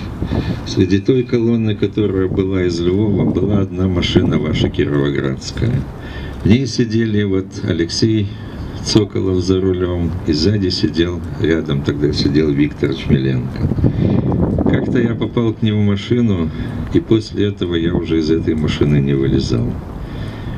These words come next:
Виктор поразил меня вот чувством того, что, как он сказал, «Я хочу жить свободным человеком на свободной земле.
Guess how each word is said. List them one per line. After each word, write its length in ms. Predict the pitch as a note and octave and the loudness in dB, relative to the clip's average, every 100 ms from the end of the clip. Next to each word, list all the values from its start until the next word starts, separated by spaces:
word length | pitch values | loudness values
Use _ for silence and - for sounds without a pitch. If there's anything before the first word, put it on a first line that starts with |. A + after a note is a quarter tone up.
| - | 2
Виктор 380 | - C#3+ - A#2+ | 4 4 0 -2
поразил 680 | A#2+ B2+ B2+ A#2 A2+ C3+ A#2+ | 0 2 2 2 2 2 4
меня 560 | A#2 A2+ A2+ A2 G#2 G#2 G#2+ | 2 2 0 2 0 -2 -2
вот 380 | G#2 G2+ G2+ - - - - - - - - - - - - | 2 2 0 -10 -12 -12 -10 -10 -10 -8 -10 -10 -10 -10 -4
чувством 840 | - - D3+ C3+ - - A#2+ A2+ | -2 4 4 4 -2 0 2 2
того, 380 | G2+ A2 A2 C3 | 2 0 2 0
что, 240 | A#2 - A2 | 0 0 0
как 200 | A2+ A2+ | 0 -2
он 120 | G#2+ | -2
сказал, 580 | G2+ A#2 G2+ G#2+ G#2 G2 G#2 | 0 0 2 2 2 2 2
«Я 180 | G2 B2+ | 4 2
хочу 420 | G#2+ A#2 - B2+ | 0 -2 2 2
жить 420 | G2+ F#2 A#2+ A2+ | 2 2 2 0
свободным 840 | - - G2+ G2+ A#2 A#2 G2 G2+ F#2 | -4 0 0 2 2 0 2 0 0
человеком 880 | - F#2 F2 F2 C#3 C#3+ A2 F#2+ | 0 2 2 2 0 0 -2 0
на 100 | F#2 | 0
свободной 720 | F#2 - F#2+ F#2 A#2 A2 G#2+ G#2 | 0 0 0 2 0 2 0 2
земле. 600 | F#2+ G2+ G2 E2 C#2+ | 2 2 2 0 -2